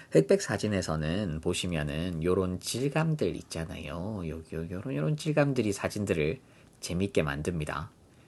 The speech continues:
컬러 사진에서는 딱히 주목하기 쉽지 않은데, 흑백으로 바뀌면은 요런 질감들이 참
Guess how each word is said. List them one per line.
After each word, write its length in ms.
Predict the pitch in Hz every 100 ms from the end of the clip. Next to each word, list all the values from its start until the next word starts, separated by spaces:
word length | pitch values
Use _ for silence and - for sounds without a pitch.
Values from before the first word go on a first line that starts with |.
| -
컬러 240 | - 143 120
사진에서는 800 | 101 98 95 85 85 90 120 139 - - -
딱히 320 | 139 - 110
주목하기 560 | - 95 113 - 120 110
쉽지 340 | - - -
않은데, 340 | 87 78 80 104
흑백으로 520 | 143 - 143 123 98
바뀌면은 640 | 82 76 - 123 90 110 95
요런 240 | 95 98
질감들이 520 | - 107 104 101 95
참 280 | - 139 151